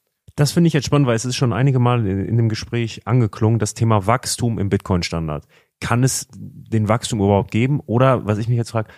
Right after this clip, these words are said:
müssen wir dann Wachstum einfach anders definieren? Weil aktuell ist es nach dem bip.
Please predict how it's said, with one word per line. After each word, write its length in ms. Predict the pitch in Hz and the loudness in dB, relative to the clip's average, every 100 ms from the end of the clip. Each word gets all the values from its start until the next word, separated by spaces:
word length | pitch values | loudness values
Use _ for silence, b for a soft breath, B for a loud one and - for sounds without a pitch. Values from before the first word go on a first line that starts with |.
| _ | _
müssen 260 | 117 - 131 | -4 0 0
wir 80 | 107 | 2
dann 220 | 101 98 | 2 2
Wachstum 440 | 117 - - 110 | 0 -2 -4 -2
einfach 300 | 92 101 101 104 | 0 -2 -2 -2
anders 300 | 107 104 - | -2 -2 -4
definieren? 600 | 98 101 117 110 76 - | -4 -2 2 0 0 -2
Weil 140 | 85 | -2
aktuell 400 | 104 - 110 131 | 0 2 2 2
ist 140 | 117 123 | 0 -2
es 120 | 113 | -4
nach 140 | 101 | -4
dem 160 | 104 90 | -4 -2
bip. 320 | 147 - | -2 -4